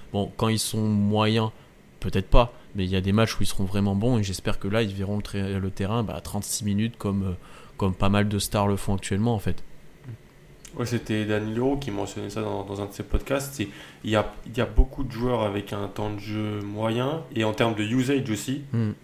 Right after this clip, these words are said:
Speaker 2: il n'y a pas un joueur qui a plus de vingt pour cent de usage. C'est l'anti-Rocket,
Speaker 1: Ça,
Speaker 2: en gros.
Speaker 1: c'est, ça, c'est incroyable.
Speaker 2: Tu vois ?
Speaker 1: Ça, c'est incroyable.
Speaker 2: C'est, donc, c'est, c'est, on peut dire, ah, c'est bien, le ballon vit et tout ça, mais en même temps, dans la N B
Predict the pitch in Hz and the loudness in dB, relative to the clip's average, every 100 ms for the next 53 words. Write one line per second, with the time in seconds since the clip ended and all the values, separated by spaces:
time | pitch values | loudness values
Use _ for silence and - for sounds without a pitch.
0 | - 104 - 143 139 123 120 143 135 - | -6 -4 2 6 6 6 4 2 2 -2
1 | 101 107 107 113 - - 120 110 101 101 | 4 4 4 4 4 4 0 -4 -4 -6
2 | 95 - - - - 101 113 139 139 147 | -8 -16 -20 -12 -2 2 4 4 0 -2
3 | 151 127 123 117 - - 95 92 95 92 | 2 2 2 -2 -4 -6 -4 -2 -2 -2
4 | 92 92 - - - - 95 92 - 120 | -4 -6 -8 -8 -4 -2 -2 -4 2 2
5 | 104 104 120 135 - 107 98 95 - 101 | 4 2 -2 -4 -4 -2 -2 -2 0 0
6 | 104 104 101 104 104 - - - 117 117 | 0 -2 -4 -6 -10 -18 -20 -18 -4 -4
7 | 110 - 110 - - - - - 123 139 | -2 -2 -2 -4 -10 -12 -12 -6 0 2
8 | 127 135 135 147 143 - 110 123 135 127 | 4 2 2 2 2 -2 -2 0 2 2
9 | 107 104 107 113 110 120 123 120 - - | 2 4 4 2 -2 -4 -4 -8 -16 -14
10 | - 104 147 120 120 117 110 110 110 143 | -10 0 2 4 4 2 0 -4 -4 -4
11 | 151 - - - - - - - 120 110 | -4 -10 -20 -20 -20 -20 -20 -6 -2 0
12 | 107 104 | 0 -2